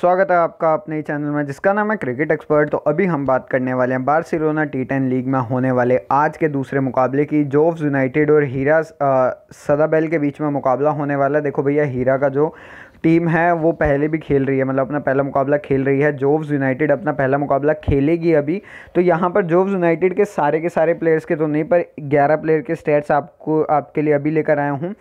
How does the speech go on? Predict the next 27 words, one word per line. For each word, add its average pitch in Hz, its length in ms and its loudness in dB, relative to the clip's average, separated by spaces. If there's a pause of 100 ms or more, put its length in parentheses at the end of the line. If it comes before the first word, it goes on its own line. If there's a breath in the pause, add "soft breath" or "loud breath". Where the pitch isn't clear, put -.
(320 loud breath)
और 196 240 4
जो 208 140 2
स्टैट्स 175 320 0
बचे 170 200 0
हुए 165 100 -4
ना, 190 120 -2
और 175 220 2
जो 175 120 -4
थोड़ा 160 240 0
सा 170 100 0
बेंच 151 280 -2
बचा 147 240 0
हुआ, 151 120 2
उसके 170 320 -2
स्टैट्स 156 340 0
मैं 165 100 -2
आपको 160 380 0
लिख 160 240 0
के, 185 380 0
अ, - 80 -2 (540)
भैया 160 300 -4
Telegram 143 640 -2
पर 151 120 2
स्क्रीनशॉट 135 480 -2
भेज 123 200 -4
दूँगा, 127 260 -2
क्योंकि 139 420 0